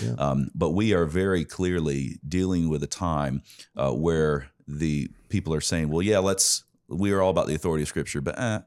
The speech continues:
Speaker 1: Yeah.
Speaker 2: we're all about the confession, but, eh."
Speaker 1: Well, let me, let me just tell you how one pastor has justified his advocacy for women pastors in the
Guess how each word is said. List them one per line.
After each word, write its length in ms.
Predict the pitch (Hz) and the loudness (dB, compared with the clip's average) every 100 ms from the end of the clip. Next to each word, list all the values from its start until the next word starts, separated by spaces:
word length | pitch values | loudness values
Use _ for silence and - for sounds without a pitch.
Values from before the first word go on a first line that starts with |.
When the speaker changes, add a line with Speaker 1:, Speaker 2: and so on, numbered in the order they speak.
| _ - | _ -2
Speaker 1:
Yeah. 240 | 110 82 82 - | 2 2 -2 -2
Speaker 2:
we're 120 | 110 | 2
all 80 | 110 | 4
about 140 | 98 | 2
the 60 | - | 0
confession, 320 | 85 85 80 | -2 -2 -2
but, 200 | 76 - _ _ _ - | -4 -4 _ _ _ -2
eh." 80 | 104 | 4
Speaker 1:
Well, 80 | |
let 100 | 180 | 4
me, 80 | 196 | 4
let 160 | 185 170 | 4 4
me 80 | 175 | 4
just 120 | - | 4
tell 120 | 147 | 2
you 80 | 131 | 4
how 100 | 117 | 4
one 280 | 117 127 143 | 4 2 2
pastor 640 | 123 110 101 - 82 87 _ | 2 2 0 -2 -4 -6 _
has 240 | 101 95 82 | 2 2 2
justified 760 | 107 107 - 101 95 87 85 | 2 2 2 0 0 0 2
his 180 | 98 101 | 2 2
advocacy 680 | 95 107 101 - 87 85 87 | 4 4 2 0 2 4 2
for 320 | 90 95 87 | 0 0 0
women 420 | 85 104 123 107 95 | 2 4 4 4 0
pastors 680 | 92 95 92 - 73 80 - _ - _ - | -2 -2 -2 -4 -6 -8 -10 _ -20 _ 0
in 180 | 107 | 2
the 240 | 92 82 | 4 0